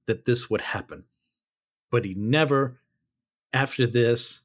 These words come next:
then said, "Judas, you're gonna be a leader of the church," because Judas will not show repentance. We'll get there when we get there. Next up, verses seven through thirteen.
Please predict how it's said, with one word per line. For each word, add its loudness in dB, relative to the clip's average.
then -8
said, -2
"Judas, 2
you're -2
gonna -2
be 0
a 0
leader 2
of 4
the -8
church," -2
because -4
Judas 0
will -6
not -4
show 2
repentance. -8
We'll -2
get -2
there 2
when -4
we -6
get -4
there. -12
Next 0
up, 0
verses 2
seven 2
through 2
thirteen. 0